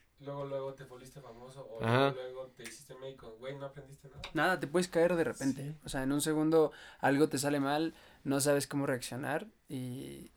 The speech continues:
Speaker 3: y ahí quedó. O sea, no supiste llevarlo más lejos, puede ser. Entonces, sí, creo que es un camino de escalones.
Speaker 1: Sí, y si te saltas uno, después sí puedes pagar las consecuencias.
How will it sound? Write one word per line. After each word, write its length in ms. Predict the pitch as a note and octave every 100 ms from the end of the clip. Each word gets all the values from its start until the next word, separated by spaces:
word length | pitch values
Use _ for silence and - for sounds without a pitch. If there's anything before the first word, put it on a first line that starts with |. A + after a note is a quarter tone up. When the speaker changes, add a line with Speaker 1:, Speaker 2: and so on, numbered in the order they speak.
| -
Speaker 3:
y 160 | C3
ahí 180 | B2+ C#3+
quedó. 480 | - C#3+ C3+ G#3 A3+
O 60 | C#3
sea, 200 | C#3 C#3+
no 340 | C#3 C3+ D#3+ F3+
supiste 380 | F#3 F#3+ F#3
llevarlo 300 | F3+ D#3+ F3
más 220 | E3 E3 C#3+
lejos, 320 | D#3 C3 A#2+
puede 220 | C3+ C3
ser. 220 | C3+ B2 - _ _ _ _ _ _ _ _ _
Entonces, 440 | - D3+ C3 C3+ B2+
sí, 160 | -
creo 180 | - D3
que 80 | C#3+
es 80 | C#3
un 100 | C3+
camino 680 | C3 B2 B2+ B2+ A#2+ A2+ -
de 240 | - B2+ A#2+
escalones. 680 | A#2+ C3+ A#2+ - - - -
Speaker 1:
Sí, 180 | - C3+
y 360 | C3 A#2+ A#2
si 200 | A#2+ B2+
te 160 | A#2+ A#2
saltas 380 | C3 B2 C#3 C3
uno, 420 | C3+ C#3+ D3+ D#3 _ _ -
después 440 | A2+ G#2+ - A#2 A#2
sí 80 | -
puedes 180 | - -
pagar 360 | - F#2+ F#2+ F2
las 200 | - -
consecuencias. 580 | - - - - -